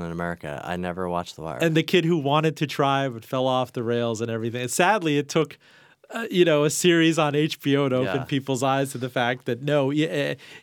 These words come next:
Speaker 2: you know, equal opportunity and equal protection under the Constitution don't mean the same thing.
Speaker 1: Yeah.
Speaker 2: Again, this goes back to my initial query is that, uh, you know, when you have, y-, you look back to the eighteen sixties and, uh,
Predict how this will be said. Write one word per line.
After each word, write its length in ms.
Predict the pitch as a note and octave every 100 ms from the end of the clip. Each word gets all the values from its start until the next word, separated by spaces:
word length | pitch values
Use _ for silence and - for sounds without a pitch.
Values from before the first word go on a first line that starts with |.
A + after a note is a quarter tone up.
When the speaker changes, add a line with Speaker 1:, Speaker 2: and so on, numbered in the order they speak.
| -
Speaker 2:
you 80 |
know, 100 | C#3
equal 240 | D3 D#3 D3
opportunity 560 | C#3+ C3+ - D3 C3+
and 100 | B2+
equal 240 | B2+ C3 B2+
protection 480 | - A#2 C3+ - B2+
under 140 | A#2+
the 80 | A#2
Constitution 560 | B2 A#2 - A#2+ -
don't 180 | A2+ A#2
mean 140 | A2+ A2
the 80 |
same 240 | G2+ G#2+ G2+
thing. 220 | A#2 G2+
Speaker 1:
Yeah. 100 | E2 - -
Speaker 2:
Again, 220 | E3 C4+
this 160 | G#3 -
goes 220 | A3+ G3
back 200 | A#3 G#3
to 60 | F#3+
my 140 | F3
initial 320 | D#3 F3 -
query 460 | E3 D#3 C3+ B2+ B2
is 200 | C#3+ A#2+
that, 200 | C3 B2+ - - - - _ -
uh, 160 | D#3 D#3 - - -
you 120 | E3
know, 100 | D#3+
when 160 | D3+
you 140 | D#3+ G3+
have, 400 | A3 D4+ B3+ - -
y-, 140 | F3+
you 160 | B3+ G3
look 240 | F#3+ B3+
back 240 | - E3 E3+
to 60 | D#3+
the 80 |
eighteen 340 | D3 C#3+ D3+ C3+
sixties 600 | - C3+ - A#2+ A#2 A2
and, 360 | C#3 A#2+ A#2 A2 - - _
uh, 280 | - A#2+ A#2